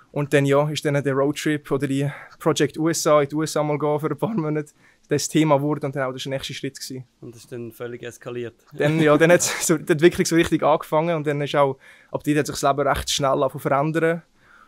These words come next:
Speaker 1: Und ja.
Speaker 2: Was hast du für eine Vergangenheit, rein
Speaker 1: Mhm.
Speaker 2: familiär, bevor du in das ganze Unternehmertum reingekommen bist, sind deine Eltern Unternehmer oder was machen die?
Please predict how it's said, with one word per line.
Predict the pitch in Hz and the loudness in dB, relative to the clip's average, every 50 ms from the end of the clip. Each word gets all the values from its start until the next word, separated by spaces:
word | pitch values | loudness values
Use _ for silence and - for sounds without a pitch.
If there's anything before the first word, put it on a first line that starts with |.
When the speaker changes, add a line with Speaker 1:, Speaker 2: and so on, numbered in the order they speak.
| _ _ _ _ - | _ _ _ _ -6
Speaker 1:
Und | 143 139 135 | -4 -2 0
ja. | 135 135 143 147 - - - - - _ - | 2 2 2 2 0 -6 -20 -20 -20 _ -16
Speaker 2:
Was | 135 - - | -10 -4 -4
hast | 165 156 - | -4 -2 0
du | 196 180 | -2 -4
für | 165 - 185 | -2 -2 -4
eine | 175 175 | -4 -4
Vergangenheit, | 170 - 170 139 151 147 160 160 160 147 165 165 151 - - - - - - | -4 -6 -4 -2 -2 -2 -2 -2 -4 -2 -2 -4 -4 -6 -10 -20 -16 -8 -4
rein | 131 131 135 135 143 | 0 0 2 2 2
Speaker 1:
Mhm. | 143 165 202 233 | 0 0 -2 -4
Speaker 2:
familiär, | - - 143 139 147 147 139 139 143 139 135 123 | -6 -4 -4 -2 -2 -4 -4 -4 -4 -4 -4 -4
bevor | 107 - 117 - - 156 165 165 | -6 -8 -10 -4 -2 -2 -2 -2
du | 156 151 | -2 -6
in | 147 135 | -8 -8
das | 143 131 - | -8 -10 -8
ganze | - 143 135 139 135 - 135 135 127 - _ _ _ _ _ | -6 -4 -4 -4 -6 -8 -8 -10 -10 -10 _ _ _ _ _
Unternehmertum | - 135 131 - 127 127 123 135 143 139 - - 139 131 | -10 -8 -6 -4 -2 -2 -2 -2 -2 -4 -6 -6 -6 -6
reingekommen | 135 139 147 139 - 143 139 127 | -4 -6 -6 -8 -6 -8 -8 -6
bist, | 131 127 117 - - | -6 -8 -8 -8 -8
sind | 135 123 - | -10 -10 -8
deine | 123 117 113 | -8 -8 -8
Eltern | - 120 139 160 156 - 165 170 | -6 -6 -6 -6 -6 -6 -8 -6
Unternehmer | 160 160 165 165 165 160 151 160 170 160 | -6 -6 -6 -6 -8 -8 -10 -10 -12 -12
oder | 139 120 117 | -12 -12 -14
was | 120 - | -14 -14
machen | - 131 135 143 - | -14 -14 -14 -16 -14
die? | 156 156 | -14 -16